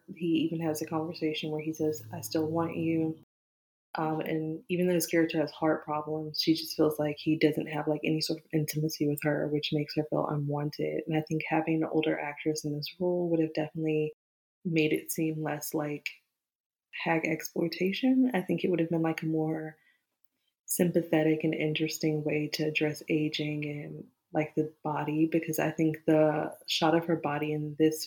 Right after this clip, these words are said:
film feels more like a shock value thing of, like, "Look how wrinkly and scary she looks." I think that could have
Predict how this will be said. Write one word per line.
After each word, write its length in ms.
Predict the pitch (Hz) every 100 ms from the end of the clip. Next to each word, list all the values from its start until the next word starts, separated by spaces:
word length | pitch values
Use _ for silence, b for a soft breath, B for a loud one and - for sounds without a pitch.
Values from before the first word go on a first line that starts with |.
| -
film 480 | 151 147 151 151 -
feels 320 | 160 156 151
more 160 | 156 151
like 220 | 151 147
a 60 | 147
shock 360 | - 156 139 -
value 320 | 151 156 151 156
thing 200 | 143 147
of, 80 | 156
like, 160 | 151 - -
"Look 100 | 180
how 140 | 175
wrinkly 500 | 160 170 170 - 165
and 140 | 156
scary 400 | - 151 160 156
she 180 | 151 143
looks." 380 | 147 147 - - - 160
I 80 |
think 300 | 151 170 156
that 180 | 156 -
could 100 | 156
have 220 | 156 151